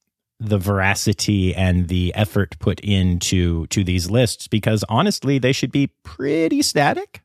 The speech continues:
but they're not. The other thing I want to point out here is that this is not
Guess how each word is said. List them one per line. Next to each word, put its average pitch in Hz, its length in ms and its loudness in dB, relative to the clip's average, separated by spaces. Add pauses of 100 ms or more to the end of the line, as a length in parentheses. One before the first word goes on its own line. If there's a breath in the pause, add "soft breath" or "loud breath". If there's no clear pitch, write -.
(240)
but - 140 -4
they're 151 160 0
not. 240 240 -2 (420)
The 139 140 6
other 175 160 4
thing 135 220 2
I 113 80 6
want 110 180 2
to 104 60 -6
point 113 180 2
out 104 160 -2
here 156 200 0
is 147 240 -2
that 185 220 2
this 277 220 -4
is 240 160 -4
not 175 340 2